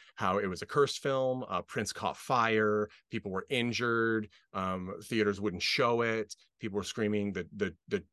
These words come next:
Catholic Church denouncing it. Uh, all sorts of crazy things, because it is a very Catholic-based faith film, uh, and it, it sort of ends with the, the seeming death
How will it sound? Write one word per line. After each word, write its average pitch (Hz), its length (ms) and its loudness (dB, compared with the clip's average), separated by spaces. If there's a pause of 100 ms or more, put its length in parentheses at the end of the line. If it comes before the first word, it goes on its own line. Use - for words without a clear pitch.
(380)
Catholic 110 360 -2
Church - 320 -2
denouncing 110 640 0
it. 104 300 2 (280)
Uh, 104 180 2
all 147 140 4
sorts 139 300 0
of 107 80 -10
crazy 101 320 -2
things, 90 320 -6
because 139 260 4
it 147 80 2
is 147 160 6
a 135 60 2
very 113 320 2
Catholic-based 107 1080 -2 (400)
faith 107 300 -2
film, 101 540 0 (360)
uh, 92 300 -2 (240)
and 98 400 -2
it, 95 160 -4 (120)
it 98 120 -4
sort 110 220 2
of 92 160 -2 (340)
ends 110 400 0
with 101 140 -4
the, 107 300 -6
the 101 120 0
seeming 101 380 -2 (240)
death 110 440 0